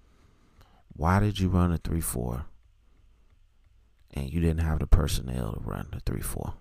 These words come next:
Um, so again, my an-, my answer to this question, how many points will the Florida State offense score? I'm gonna say twenty-five to thirty-five.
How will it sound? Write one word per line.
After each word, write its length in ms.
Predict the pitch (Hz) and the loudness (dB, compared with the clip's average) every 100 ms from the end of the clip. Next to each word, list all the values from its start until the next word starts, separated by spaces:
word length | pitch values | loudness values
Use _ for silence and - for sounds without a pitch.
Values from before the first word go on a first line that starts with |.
| - _ _ _ _ _ - | -16 _ _ _ _ _ -6
Um, 540 | 80 82 76 71 76 - - _ _ _ _ _ _ _ _ _ _ - - - | -4 -2 -4 -8 -12 -16 -20 _ _ _ _ _ _ _ _ _ _ -20 -20 -20
so 240 | - 85 85 | -2 0 2
again, 400 | 95 95 78 80 - | 2 0 0 -4 -6
my 260 | 73 104 | -2 0
an-, 280 | - 87 - | 0 -4 -4
my 240 | 82 107 - | 0 0 2
answer 400 | 90 92 - - | 0 -2 -2 -6
to 220 | - 78 | -6 -4
this 180 | 95 - | -4 -4
question, 520 | - 78 78 - 80 | -6 -6 -6 -8 -8
how 140 | 87 | -6
many 200 | 92 90 | -4 -6
points 400 | - 85 82 71 | -8 -10 -10 -12
will 400 | - 76 76 71 - - - - | -12 -10 -10 -12 -18 -20 -20 -16
the 80 | - | -8
Florida 340 | - 85 80 | 2 4 4
State 320 | 80 85 80 69 | 2 -2 -2 -2
offense 440 | 73 71 - 58 | -4 -6 -8 -10
score? 500 | - - 73 53 90 - _ _ _ | -10 -8 -8 -8 -12 -16 _ _ _
I'm 120 | - 107 | -6 -4
gonna 80 | |
say 260 | 101 92 90 82 - _ _ _ _ _ _ _ _ _ _ _ - | 0 2 2 -2 -12 _ _ _ _ _ _ _ _ _ _ _ -16
twenty-five 580 | - 104 87 - 85 80 | -10 -8 -6 -2 0 0
to 80 | |
thirty-five. 720 | 73 78 73 73 53 55 - | 0 -2 -2 -4 -6 -6 -6